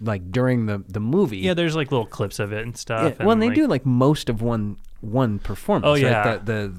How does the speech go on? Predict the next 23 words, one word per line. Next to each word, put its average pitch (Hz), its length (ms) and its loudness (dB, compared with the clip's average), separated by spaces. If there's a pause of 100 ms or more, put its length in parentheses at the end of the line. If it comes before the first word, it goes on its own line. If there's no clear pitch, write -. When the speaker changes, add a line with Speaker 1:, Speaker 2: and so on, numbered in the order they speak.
(140)
Speaker 1:
the, - 60 -10
I - 20 -8
don't 87 100 -10
know 90 60 -6
Speaker 2:
"I 107 140 -2
Speaker 1:
what 104 100 -2
Speaker 2:
am 131 180 -2
the 156 200 0
capital 135 380 -2
of 113 120 -6
Pinafore." 123 360 -2
Speaker 1:
Yeah, 104 380 2 (100)
which - 360 0 (640)
I, 135 80 -10 (340)
I, 117 120 -12
Speaker 2:
No. 120 180 2
Speaker 1:
as 185 160 8
that's 196 200 6
happening, 170 320 4
I'm 131 60 2
just 131 140 0
like, 117 160 -2
"This 151 320 2